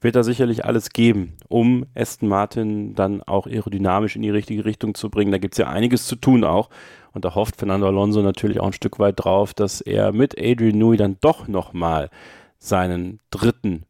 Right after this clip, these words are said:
Weltmeistertitel angreifen kann. Das würde dich dann wiederum doch freuen, oder?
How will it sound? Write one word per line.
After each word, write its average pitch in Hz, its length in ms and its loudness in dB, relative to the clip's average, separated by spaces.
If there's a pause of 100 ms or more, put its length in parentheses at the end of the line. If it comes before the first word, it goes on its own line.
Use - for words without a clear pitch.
Weltmeistertitel 92 800 -4
angreifen - 500 -6
kann. 92 280 -10
Das - 280 -4
würde 127 160 2
dich 135 180 -2
dann 123 160 2
wiederum 120 300 2
doch 101 160 0
freuen, - 320 -20
oder? - 220 -12